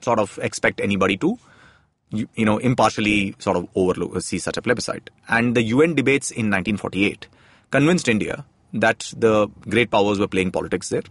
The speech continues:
They were taking very partisan positions. And ergo, you could not really expect a impartial plebiscite to happen. And this issue would simply be decided that, oh, these are Muslims, they should go to Pakistan. Right? So it is on that principle that, you know, things would be legitimized. So, which is why the option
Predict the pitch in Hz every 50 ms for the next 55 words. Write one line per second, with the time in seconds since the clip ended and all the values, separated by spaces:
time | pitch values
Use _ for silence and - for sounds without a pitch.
0 | - - - 87 85 85 - 87 - 95 90 82 110 107 - 87 87 - 85 87
1 | 85 87 - - 92 98 - - 220 - - - _ - - _ _ _ _ -
2 | 131 139 139 135 131 135 160 160 147 135 135 - 143 120 120 123 123 131 - -
3 | 104 101 104 110 120 135 131 - - - - - - 104 - - 120 135 226 -
4 | - - - - _ _ 98 107 104 - 123 120 - 135 127 - 95 - 95 -
5 | - 78 - - - - - - - - - - _ - _ _ 123 123 123 131
6 | 120 131 120 - 156 139 131 - - 143 131 127 151 143 139 123 120 - - 117
7 | 107 101 127 135 123 113 113 107 - 123 117 110 95 107 107 107 107 104 101 98
8 | 92 - - 196 180 - - - - - - _ _ 107 104 95 110 92 101 98
9 | 90 - 110 - 160 - - 92 - - - _ _ _ _ _ _ _ _ _
10 | _ _ _ - 87 117 175 - - 107 98 107 98 101 101 101 98 98 95 -
11 | 113 95 95 95 101 95 98 92 90 - - - 90 87 87 95 - 117 180 147
12 | 107 - _ _ _ - 95 85 85 92 82 85 85 90 101 123 - 120 - -
13 | - - - - 170 170 160 - - 131 - - 175 160 170 170 170 156 147 156
14 | 147 135 - - _ _ - 120 - - - - 202 196 190